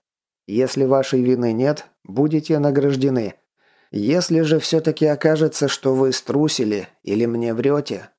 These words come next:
тогда не обижайтесь. Сейчас война, и судить вас будут по законам военного времени.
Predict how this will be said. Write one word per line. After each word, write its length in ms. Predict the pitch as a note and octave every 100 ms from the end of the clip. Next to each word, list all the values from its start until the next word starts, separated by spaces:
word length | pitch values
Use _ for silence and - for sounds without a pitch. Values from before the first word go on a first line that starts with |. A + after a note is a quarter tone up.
| _
тогда 380 | - G#2+ A#2 A#2
не 160 | A2+ A2
обижайтесь. 840 | A2 A2 A#2 G2 - - - - _
Сейчас 600 | - - A2+ C#3+ D#3+ D#3
война, 520 | C#3 C#3+ C#3+ E3 C3 - _
и 100 | G#2+
судить 420 | A2 B2+ B2 C3+
вас 260 | C3 B2 A#2+
будут 380 | B2+ C3+ B2+ -
по 120 | B2
законам 540 | A#2+ A#2+ C#3 C3 B2+
военного 500 | A#2 B2 B2 A#2 A#2
времени. 500 | A2+ B2+ A#2+ G2 F#2+